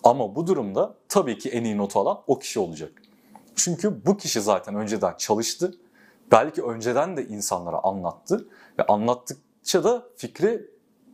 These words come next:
gelişti ve bütünleşti. Mesela birisi geldi, dedi ki, "Bunu neden böyle yaptın?"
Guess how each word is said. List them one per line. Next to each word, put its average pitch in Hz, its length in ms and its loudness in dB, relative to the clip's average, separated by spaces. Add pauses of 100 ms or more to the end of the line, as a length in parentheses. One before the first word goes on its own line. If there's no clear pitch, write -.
(280)
gelişti 139 500 4
ve 143 160 0
bütünleşti. 151 680 -2 (540)
Mesela 139 440 4
birisi 180 300 -2
geldi, 147 280 0
dedi 170 160 -4
ki, 104 260 -10
"Bunu 190 180 2
neden 185 340 0
böyle 92 200 -4
yaptın?" 78 440 -8